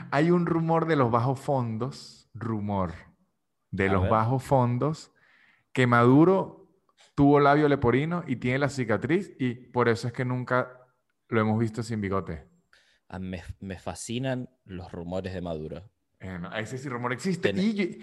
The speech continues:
Speaker 1: hay gente más conspiranoica en la que me encuentro yo, que hemos visto videos donde él sí mueve el labio como, como que no es un movimiento,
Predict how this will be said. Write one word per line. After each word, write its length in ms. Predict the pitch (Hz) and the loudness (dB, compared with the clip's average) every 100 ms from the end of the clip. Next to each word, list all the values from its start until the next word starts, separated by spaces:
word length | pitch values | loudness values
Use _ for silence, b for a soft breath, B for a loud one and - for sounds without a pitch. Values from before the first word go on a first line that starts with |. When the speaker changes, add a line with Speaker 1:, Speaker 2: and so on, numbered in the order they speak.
| B B | B B
Speaker 1:
hay 180 | 135 147 | 4 6
gente 280 | 160 175 175 | 6 4 2
más 120 | 165 | 2
conspiranoica 720 | - - 139 120 131 170 175 | 0 2 2 4 2 2 0
en 180 | 123 117 | -2 -2
la 100 | 110 | -2
que 100 | 110 | 0
me 80 | 107 | -2
encuentro 460 | 104 110 117 120 135 | -2 0 0 0 0
yo, 340 | 135 180 127 - _ _ _ _ _ _ _ _ | 2 2 0 -10 _ _ _ _ _ _ _ _
que 100 | - | -2
hemos 180 | 131 131 | 2 4
visto 300 | 151 143 175 | 2 0 0
videos 340 | 147 131 147 | 2 2 2
donde 220 | 170 151 120 | 0 -2 -4
él 80 | |
sí 160 | - 143 | -4 -6
mueve 320 | 135 135 135 | -4 -2 -2
el 200 | 135 131 - | -4 -8 -10
labio 500 | 131 131 139 143 143 | -4 0 2 2 0
como, 480 | 143 131 120 117 - | -2 -2 -2 -4 -6
como 220 | 135 127 | -2 -2
que 100 | 123 | 0
no 100 | 143 | 0
es 60 | 156 | 0
un 80 | 175 | 0
movimiento, 1300 | 180 147 135 135 131 160 156 139 123 110 101 101 | -2 -4 -4 -6 -2 2 2 2 0 -2 -4 -10